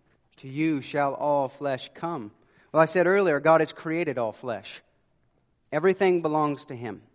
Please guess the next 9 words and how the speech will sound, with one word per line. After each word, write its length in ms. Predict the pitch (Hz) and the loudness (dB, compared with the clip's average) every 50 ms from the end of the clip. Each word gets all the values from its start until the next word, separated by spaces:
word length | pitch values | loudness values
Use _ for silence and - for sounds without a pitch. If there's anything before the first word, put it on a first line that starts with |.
| _ _ _ _ _ _ _ _ _ _ _ _ _ - | _ _ _ _ _ _ _ _ _ _ _ _ _ -4
Every 400 | 147 170 165 190 185 185 180 - - | -2 2 6 8 8 8 6 4 0
living 480 | 143 156 175 185 175 196 190 196 190 180 | -2 0 2 4 6 6 6 4 4 0
creature, 500 | - - 185 175 165 - - 139 131 - | -2 -2 0 0 0 0 -4 -6 -4 -2
every 420 | 156 180 170 170 190 190 185 180 - - - - | 0 0 0 2 4 2 2 2 0 -8 -10 -4
living 320 | 151 175 170 180 175 170 | 0 2 4 4 4 4
thing 420 | 165 - - 175 175 170 160 147 135 | 2 0 0 2 2 2 2 0 0
God 300 | 139 151 156 156 156 151 | 2 4 6 6 6 4
has 200 | 151 147 127 131 | 2 -2 -2 -4
made 540 | 139 143 151 156 147 139 123 113 107 101 | -4 -2 -2 -2 -2 -2 -4 -6 -10 -14